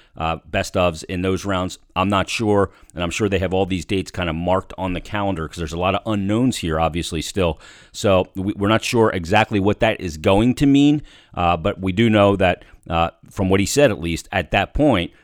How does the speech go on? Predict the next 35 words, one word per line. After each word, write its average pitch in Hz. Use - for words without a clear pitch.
that 82
they 90
did 85
not 98
want 98
to 80
disrupt 90
the 82
following 87
year. 80
So 98
let's 135
go 180
through 156
our 113
Twitter 131
responses 104
here 95
on 92
the 90
tweet 107
that 95
I 98
put 92
out, 87
basically 98
asking 95
people, 87
what 113
should 127
the 101
N 90
H 90
L 92
do 90